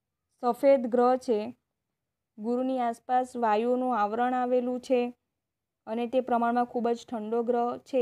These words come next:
એવું માનવામાં આવે છે. તે સૌર પરિવારનો સૌથી મોટો ગ્રહ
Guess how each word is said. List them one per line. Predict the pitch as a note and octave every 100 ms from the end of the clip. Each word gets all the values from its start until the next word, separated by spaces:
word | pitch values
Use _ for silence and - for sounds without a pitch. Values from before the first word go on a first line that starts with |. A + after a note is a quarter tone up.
| A3+
એવું | A#3+ B3
માનવામાં | A3 A3 A#3 A#3+ A#3+
આવે | A#3 B3+ B3+
છે. | A3+ G3 G#3 _ _ -
તે | A#3
સૌર | A#3+ A3+ A#3
પરિવારનો | A#3+ A#3+ B3 B3 B3
સૌથી | A#3+ G#3+ G#3 C4
મોટો | B3 A#3 A3+ A#3
ગ્રહ | G#3+ G#3+ C4+